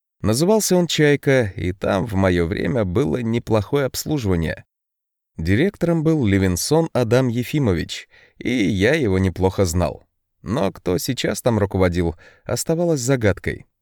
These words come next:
Я не спеша шагал по улицам знакомого города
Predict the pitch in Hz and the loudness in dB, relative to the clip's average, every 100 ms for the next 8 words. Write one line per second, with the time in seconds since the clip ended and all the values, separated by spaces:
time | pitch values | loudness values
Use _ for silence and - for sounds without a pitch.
0 | _ _ _ _ _ - 180 202 156 - | _ _ _ _ _ -4 -2 0 -2 -4
1 | 123 - 151 127 113 117 - 113 110 98 | -2 0 0 0 2 2 2 2 2 0
2 | 98 92 87 87 90 87 82 78 120 156 | -2 0 0 -2 0 0 0 0 2 2
3 | 139 139 | 2 0